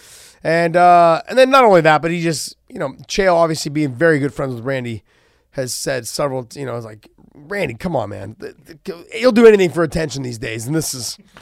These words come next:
this is one of 'em. Obviously, you're, you know, sh-, now you're just planning your heart attacks, you know? Attention's probably not coming in as much as it used to, and you'll just do anything these days for attention. But look, all kidding aside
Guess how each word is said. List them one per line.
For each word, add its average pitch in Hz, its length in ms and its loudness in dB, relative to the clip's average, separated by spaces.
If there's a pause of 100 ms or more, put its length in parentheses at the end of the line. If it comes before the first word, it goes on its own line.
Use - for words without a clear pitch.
(260)
this 185 180 -2
is 185 100 -2
one 180 220 6
of 147 80 4
'em. 151 140 4
Obviously, 165 480 4
you're, 143 140 -6 (340)
you 180 100 2
know, 139 300 2 (240)
sh-, - 260 -10
now 165 180 -2
you're 160 120 0
just 147 320 -8
planning 175 280 -2
your 156 100 -2
heart 151 140 0
attacks, 123 400 -10
you 139 60 -10
know? 123 180 -10 (520)
Attention's 175 540 -4
probably 175 280 0
not 160 220 0
coming 170 240 -2
in 170 100 0
as 151 120 -2
much 160 260 -6
as 151 40 -8
it 160 100 -8
used 165 320 -6
to, 160 260 0
and 127 180 -4 (380)
you'll 175 140 0
just 151 140 -8
do 160 120 0
anything 147 260 -4
these 123 140 -8
days 127 180 -8
for 127 140 -12
attention. 110 480 -14 (360)
But 180 120 -2
look, 143 300 -2 (1000)
all 190 240 0
kidding 175 260 -2
aside 156 600 -2